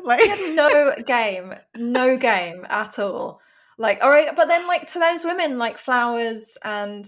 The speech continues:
Speaker 2: hotels is game.
Speaker 1: Mm.
Speaker 2: You know, or it wa-, or it was, probably isn't anymore.
Speaker 1: Yeah.
Speaker 2: Like, now they're gonna, like, throw up when they see a picture of a private jet.
Speaker 1: <laughs>
Speaker 2: Like, aversion therapy. Like, they're actually probably gonna, like, lead the revolution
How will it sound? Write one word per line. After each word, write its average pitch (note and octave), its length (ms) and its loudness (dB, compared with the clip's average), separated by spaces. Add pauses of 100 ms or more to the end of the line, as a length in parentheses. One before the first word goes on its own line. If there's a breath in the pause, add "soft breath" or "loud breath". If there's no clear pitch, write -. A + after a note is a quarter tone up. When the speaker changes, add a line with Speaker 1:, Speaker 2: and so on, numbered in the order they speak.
(280)
Speaker 2:
hotels G#3 720 -2
is A#3+ 180 -2
game. E3+ 460 -8 (340)
Speaker 1:
Mm. E3+ 640 -6
Speaker 2:
You G#3 120 -2
know, G#3 120 0
or A3+ 180 4
it A3+ 120 0
wa-, A#3 160 2
or A#3 140 0
it A3+ 160 -6
was, G#3 440 -4
probably G3+ 360 -6
isn't F3+ 220 -10
anymore. F3+ 600 -10
Speaker 1:
Yeah. F3 460 -6
Speaker 2:
Like, F3+ 100 -18 (200)
now F#3+ 260 -2
they're G3 220 -6
gonna, F#3 300 -10
like, F3+ 220 -8
throw F#3 300 -4
up - 280 -6
when F3+ 120 -12
they F#3 120 -16
see F#3 200 -16
a F3+ 80 -12
picture - 300 -16
of F3+ 60 -12
a F3+ 40 -18
private - 340 -14
jet. F3 280 -12 (300 loud breath)
Speaker 1:
<laughs> A#3+ 100 -4 (840 loud breath)
Speaker 2:
Like, A3 200 -8
aversion G3+ 560 -4
therapy. - 500 -12
Like, A#3 160 -2
they're D4+ 100 6
actually F4 400 0
probably D4 400 0
gonna, A#3 220 0
like, A3 240 2
lead A3 300 -4
the G#3 60 -6
revolution G3+ 760 -2